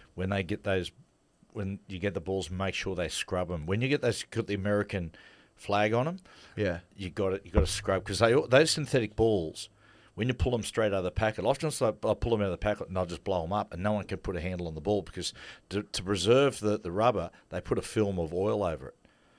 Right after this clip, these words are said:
Speaker 1: So
Speaker 2: Yeah, right.
Speaker 1: what's, that will be not <laughs> even a remotely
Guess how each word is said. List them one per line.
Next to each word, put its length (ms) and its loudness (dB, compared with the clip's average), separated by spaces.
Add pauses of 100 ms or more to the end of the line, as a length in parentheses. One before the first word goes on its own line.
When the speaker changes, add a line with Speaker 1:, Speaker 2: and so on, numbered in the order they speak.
(340)
Speaker 1:
So 400 0 (280)
Speaker 2:
Yeah, 320 -14
right. 120 -10
Speaker 1:
what's, 460 6
that 340 4
will 140 0
be 220 2
not 500 2
<laughs> 360 0
even 380 10
a 120 10 (160)
remotely 840 10